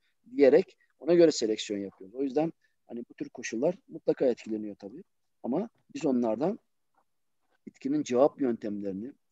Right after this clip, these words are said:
e, onların, e, nasıl davrandıklarını gözlemleyerek, e, daha iyi, daha güzel, daha dayanıklı, daha stabil bitkiler seçmeye çalışıyoruz. Yani bizim için önemli tabii onlardan. Etkileniyor mutlaka. Ama biz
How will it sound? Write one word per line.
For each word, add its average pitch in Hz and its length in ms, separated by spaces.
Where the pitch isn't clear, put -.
e, 120 60
onların, 117 600
e, 110 360
nasıl 135 340
davrandıklarını 113 840
gözlemleyerek, 127 760
e, - 160
daha 139 220
iyi, 127 220
daha 131 340
güzel, 117 400
daha 123 240
dayanıklı, 113 540
daha 120 280
stabil 123 500
bitkiler - 360
seçmeye 160 380
çalışıyoruz. 98 560
Yani 107 160
bizim 113 180
için 156 180
önemli 143 320
tabii 101 200
onlardan. 92 440
Etkileniyor 110 440
mutlaka. 151 440
Ama 147 280
biz 170 280